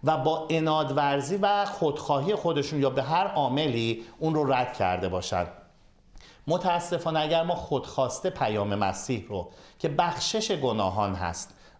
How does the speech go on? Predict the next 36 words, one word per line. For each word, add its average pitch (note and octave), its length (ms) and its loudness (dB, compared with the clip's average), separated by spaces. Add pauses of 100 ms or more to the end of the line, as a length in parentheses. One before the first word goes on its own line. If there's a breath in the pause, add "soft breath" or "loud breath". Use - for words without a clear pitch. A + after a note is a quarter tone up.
رد C#3+ 380 2
بکنیم، A#2 640 -2 (220 loud breath)
برای A#2+ 240 4
ما C3 120 4
آمرزشی G#2 640 0
نخواهد F2+ 460 -2
بود. G2+ 120 -8
کلام B2 360 2
خدا B2+ 300 0
میگه A#2+ 220 0
که، C3+ 260 0 (320 loud breath)
اه، B2 200 2
برای B2 440 2
انسانی C#3+ 500 0
که G#2+ 140 -2
خودخواسته C3 680 -2
پیام A2 360 0
انجیل G2+ 300 -2
رو G#2 220 2
رد G#2 220 2
بکنه، A2+ 480 0 (300 loud breath)
اه، G#2 340 2
آمرزشی A2 680 0
نخواهد F2 580 -2
بود. - 120 -12 (320 loud breath)
و D3+ 120 2
یادتون E3 380 0
باشه D3+ 220 0
دوست G#2 260 0
عزیز، G2+ 320 0 (100)
اگر F#3 440 0
مسیح B2+ 580 -2
و B2+ 100 2
کلام C#3+ 520 2
اون G#2 320 -2
و G#2+ 180 4